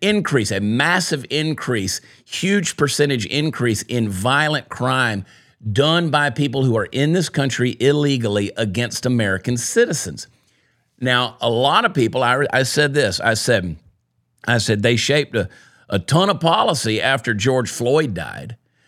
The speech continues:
Again, everybody was talking about, "We gotta reform the police, defund the police, all cops are bad."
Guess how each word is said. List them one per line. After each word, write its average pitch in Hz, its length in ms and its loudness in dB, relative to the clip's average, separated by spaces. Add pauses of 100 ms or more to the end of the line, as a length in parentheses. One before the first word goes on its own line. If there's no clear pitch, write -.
Again, 123 400 0
everybody 147 460 0
was 151 120 -4
talking 143 380 -2
about, 131 240 0
"We 135 100 0
gotta 131 360 0 (180)
reform 139 560 0
the 135 100 0
police, 135 540 0
defund 139 560 0
the 135 80 -2
police, 123 460 -2
all 135 240 -2
cops 135 400 -4
are 135 80 -2
bad." 127 500 0